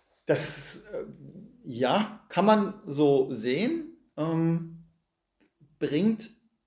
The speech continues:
aber nur bedingt, glaube ich, den Kindern dann wirklich das, was sie, wenn sie sich für eine Sportart begeistern,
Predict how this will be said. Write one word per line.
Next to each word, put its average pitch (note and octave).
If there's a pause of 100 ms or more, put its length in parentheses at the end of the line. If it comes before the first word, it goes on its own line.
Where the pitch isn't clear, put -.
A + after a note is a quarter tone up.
(320)
aber C3+
nur D3+
bedingt, D#3
glaube C3+
ich, C3+
den A2+
Kindern F3
dann D3
wirklich -
das, D3
was B2+
sie, C3
wenn A#2+
sie A2+
sich A#2
für A#2
eine A2+
Sportart -
begeistern, C3